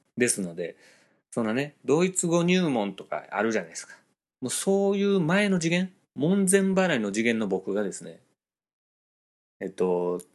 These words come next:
テレビのドイツ語のね、勉強の番組をね、えー、最近ちらっと見てるので、そこで知った知識をここで言うっていう、もう完璧に受け売り、受け売り状態の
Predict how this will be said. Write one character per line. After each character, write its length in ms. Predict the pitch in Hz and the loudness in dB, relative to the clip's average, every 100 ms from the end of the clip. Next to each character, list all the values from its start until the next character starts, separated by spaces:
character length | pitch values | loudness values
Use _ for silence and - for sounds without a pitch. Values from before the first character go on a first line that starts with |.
| _ _ _ | _ _ _
テ 100 | 143 | 2
レ 100 | 151 | 2
ビ 120 | 127 | 2
の 120 | 98 | -2
ド 160 | 101 135 | 2 2
イ 80 | 143 | 2
ツ 120 | 135 | 2
語 80 | 127 | 0
の 100 | 123 | 0
ね、 180 | 147 - _ - | -4 -8 _ -2
勉 220 | 123 127 | 2 2
強 140 | 120 117 | 2 2
の 240 | 117 117 | 2 0
番 200 | 120 117 | 0 0
組 220 | 113 113 | 0 0
を 60 | 120 | -2
ね、 160 | 156 - _ _ _ _ | -4 -10 _ _ _ _
え 380 | 107 101 95 92 | -2 0 -2 -6
ー、 40 | - | -2
最 200 | 110 101 | -2 0
近 160 | 98 | -2
ち 100 | 98 | 0
ら 80 | 110 | -2
っ 60 | - | -2
と 240 | 92 - - | -6 -6 -6
見 100 | 120 | 2
て 100 | 135 | 4
る 100 | 123 | 4
の 120 | 92 | -2
で、 200 | - - - _ _ _ _ _ _ _ _ _ _ _ _ _ _ _ | -6 -10 -12 _ _ _ _ _ _ _ _ _ _ _ _ _ _ _
そ 140 | - 135 | -6 -2
こ 100 | 175 | 0
で 260 | 110 - - _ _ _ _ _ - | 0 -2 -10 _ _ _ _ _ -4
知 140 | 139 | -2
っ 80 | 135 | 0
た 160 | 147 | 0
知 160 | 135 180 | 2 0
識 200 | - - | 0 0
を 80 | 92 | 0
こ 140 | 104 | 0
こ 80 | 117 | 0
で 180 | 104 87 | 0 0
言 220 | 104 123 | 0 0
う 20 | |
っ 40 | 123 | 0
て 160 | - | -4
い 200 | 87 90 | -4 -4
う、 60 | 82 - - _ | -8 -14 -20 _
も 80 | - | -10
う 20 | |
完 260 | 143 143 135 | -4 -2 -2
璧 160 | 131 | 0
に 80 | 123 | 0
受 100 | 113 | -2
け 260 | 98 113 107 | 0 2 2
売 100 | 104 | 0
り、 200 | 101 110 - _ _ _ - - - - - - | -2 -4 -12 _ _ _ -20 -20 -20 -20 -20 -6
受 100 | 127 | 2
け 100 | 135 | 4
売 120 | 127 | 4
り 80 | 123 | 2
状 180 | 120 110 | 2 2
態 200 | - 87 | 0 -4
の 200 | 113 | -8